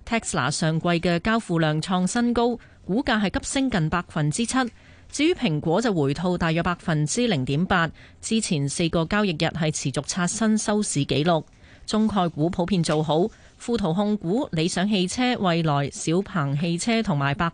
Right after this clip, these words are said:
度高收超過百分之三至到近半成。歐洲股市個別發展，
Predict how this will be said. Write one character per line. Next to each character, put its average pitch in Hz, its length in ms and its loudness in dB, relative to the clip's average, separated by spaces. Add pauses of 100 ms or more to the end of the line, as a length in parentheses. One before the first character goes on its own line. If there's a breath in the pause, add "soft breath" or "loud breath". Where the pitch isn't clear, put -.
(100)
度 160 220 2
高 214 220 -2
收 214 220 -2
超 214 240 -2
過 165 240 0
百 151 200 -2
分 147 220 -2
之 208 160 0
三 208 320 0
至 180 140 0
到 160 120 0
近 151 200 0
半 165 220 0
成。 139 320 -2 (1200 loud breath)
歐 277 160 2
洲 285 140 0
股 180 220 0
市 185 240 2
個 190 140 0
別 170 140 -2
發 196 200 0
展， 185 380 0